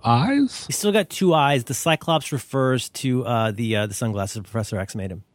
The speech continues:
Speaker 1: Right, the sunglasses. So
Speaker 2: Mm-hmm.
Speaker 1: why didn't Professor X make, uh, like,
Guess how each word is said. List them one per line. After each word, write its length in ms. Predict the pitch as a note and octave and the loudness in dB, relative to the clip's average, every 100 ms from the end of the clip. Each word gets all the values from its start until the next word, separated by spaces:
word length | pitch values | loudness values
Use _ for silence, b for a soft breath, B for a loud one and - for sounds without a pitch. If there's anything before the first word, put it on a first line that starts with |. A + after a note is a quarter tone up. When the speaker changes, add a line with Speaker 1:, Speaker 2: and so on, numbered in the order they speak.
| _ | _
Speaker 1:
Right, 180 | F#2+ F2+ | 2 2
the 80 | F#2+ | 2
sunglasses. 800 | - B2 G#2+ D#2+ - E2+ - - | 2 4 6 4 0 -4 -6 -2
So 240 | - C#3 | 6 8
Speaker 2:
Mm-hmm. 80 | B2+ | 8
Speaker 1:
why 140 | D3+ | 8
didn't 200 | F3 G3 | 8 6
Professor 500 | E3+ D#3+ - D#3 - | 4 0 2 0 0
X 280 | A#2+ C3+ - | -2 -2 -2
make, 400 | A#2+ C3 C3+ - - _ _ _ _ _ _ _ _ _ _ _ | 0 2 2 -4 -20 _ _ _ _ _ _ _ _ _ _ _
uh, 240 | A#2+ A#2 A2+ | 6 6 6
like, 300 | A#2 A2 | 4 2